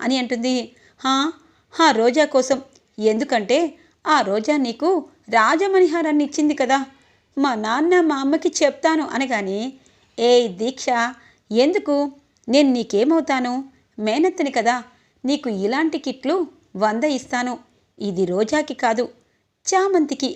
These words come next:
అని అంటుంది. "చామంతికా? దాని కాలేజీలో ఏదో పెర్ఫార్మెన్స్ ఉంది, దానికోసం ఇస్తావా అత్త?" అంటే, "చామంతిని కూడా" అనగానే, "నువ్వు చామంతికి ఈ గిఫ్ట్ బాక్స్ వచ్చేటట్టు చెయ్యి,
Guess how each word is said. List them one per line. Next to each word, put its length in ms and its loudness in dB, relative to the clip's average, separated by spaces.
అని 160 -4
అంటుంది. 380 -4
"చామంతికా? 680 2
దాని 260 0
కాలేజీలో 500 2
ఏదో 200 4
పెర్ఫార్మెన్స్ 580 0
ఉంది, 220 -2
దానికోసం 600 2
ఇస్తావా 420 2
అత్త?" 200 0
అంటే, 280 -2
"చామంతిని 560 0
కూడా" 240 0
అనగానే, 500 -2
"నువ్వు 320 -4
చామంతికి 760 0
ఈ 120 4
గిఫ్ట్ 300 -8
బాక్స్ 380 -2
వచ్చేటట్టు 600 -2
చెయ్యి, 360 -2